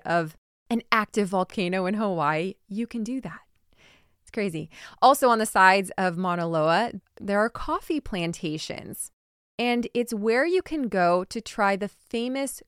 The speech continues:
Kona coffee, which is often described as light and fruity. It's actually one of the only places in the United States where coffee is grown, harvested, and roasted. So,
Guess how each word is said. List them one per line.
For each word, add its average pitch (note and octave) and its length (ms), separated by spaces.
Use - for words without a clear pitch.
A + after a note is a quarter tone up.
Kona C4 400
coffee, - 680
which A#3+ 140
is A#3+ 200
often D#4+ 300
described E3+ 720
as E3+ 420
light G3 440
and F#3+ 200
fruity. E3 540
It's - 120
actually B3+ 300
one A#3 340
of B3+ 140
the A3+ 140
only D4+ 540
places F3+ 760
in F#3+ 160
the F#3 60
United F3 420
States E3+ 420
where G3+ 140
coffee B3+ 640
is E3+ 240
grown, F#3 500
harvested, F3+ 880
and F3 260
roasted. E3 640
So, E3+ 760